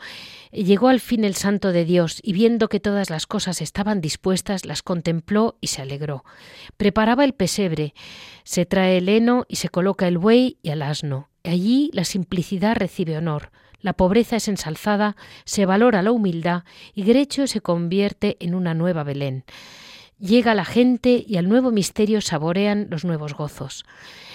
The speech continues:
El santo de Dios está en pie ante el pesebre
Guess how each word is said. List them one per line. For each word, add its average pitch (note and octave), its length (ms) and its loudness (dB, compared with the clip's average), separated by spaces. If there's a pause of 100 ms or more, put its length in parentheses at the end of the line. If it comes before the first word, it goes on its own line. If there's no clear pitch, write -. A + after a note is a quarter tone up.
(320)
El A3+ 280 0
santo A3 360 0
de G3 160 2
Dios A#3 400 2
está E3 320 -6
en E3 160 -2
pie A#3 340 2
ante D3+ 340 -6
el C#3+ 100 -8
pesebre F#3 640 -4